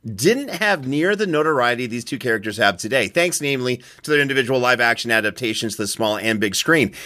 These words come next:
In one corner, you have the Peacemaker, D C Comics' newest T V sensation, portrayed brilliantly, may I say, by John Cena, versus the Black Knight, played by Kit Harington,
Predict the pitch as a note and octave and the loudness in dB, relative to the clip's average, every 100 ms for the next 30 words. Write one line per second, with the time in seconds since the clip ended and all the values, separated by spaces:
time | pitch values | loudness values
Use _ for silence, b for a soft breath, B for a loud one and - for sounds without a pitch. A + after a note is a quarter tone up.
0 | B E3 E3+ D#3+ F#3+ F3 F3+ D#3+ D#3+ D3+ | B 0 2 2 0 0 -2 0 2 2
1 | D3+ D#3 - C#3 C#3+ - G#2+ G2 G2 F2+ | 2 0 -2 -4 -4 -2 -2 -2 -4 -2
2 | A#2+ F3 - G#3 - C3 C3 B2+ A2 B2+ | -2 0 -2 -4 0 2 2 -2 2 4
3 | E3+ F3 D#3 D#3 D3 C#3 C#3 A2+ G#2 G#2+ | 4 4 0 0 -2 -2 2 2 2 -2
4 | G#2+ B B B - D#3+ G#3+ G#3+ A#2+ A#2+ | -4 B B B -2 0 0 0 -2 0
5 | D#3 F3+ D#3+ A#2+ A2+ G#2 C3 C#3 C3 A2+ | 2 2 0 0 0 2 2 4 2 0
6 | - D3+ A2+ G#2 B2 G#2+ B2 G2+ - C3 | 0 2 2 2 0 4 2 2 0 2
7 | G#2 G2+ B B B A2+ D#3 E3+ F3+ G3+ | 2 0 B B B 0 0 0 0 0
8 | D3 D#3 D3+ C#3+ B2+ C3 - E3 D#3 C#3+ | 2 2 2 2 2 2 0 2 4 0
9 | A#2 - G3+ - F3 F#3 B2 G#2+ G#2+ | 0 -2 -2 0 2 2 2 -2 -4